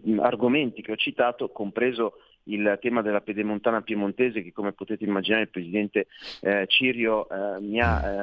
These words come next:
eh, sottoposto tra le primissime cose, tra le primissime segnalazioni, eh, del presidente Cirio, del ministro Picchetto e del nostro,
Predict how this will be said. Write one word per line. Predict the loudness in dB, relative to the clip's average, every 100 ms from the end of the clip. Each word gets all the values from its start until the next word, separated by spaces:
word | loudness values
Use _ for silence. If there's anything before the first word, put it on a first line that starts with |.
| -4 -6 -8
eh, |
sottoposto | -4 -4 -2 2 2 2 -2 -2 -2
tra | -2 0 0
le | -2 -6
primissime | -6 -2 -2 -4 -6 -4
cose, | 0 0 0 -6 -16 -20 _
tra | -6 -4
le |
primissime | -4 -8 -6 -4 -2 0
segnalazioni, | 0 2 0 -2 -2 0 0 -4 -10 -12
eh, | -2 -2
del | 0 -4
presidente | -4 -4 -2 0
Cirio, | 2 2 0 -4 -8
del | -8 -4 0 0
ministro | 0 -4 -4 -6
Picchetto | -4 -2 0 -2 -4
e | -2 -2 -4
del | -6 0
nostro, | 0 0 -2 -4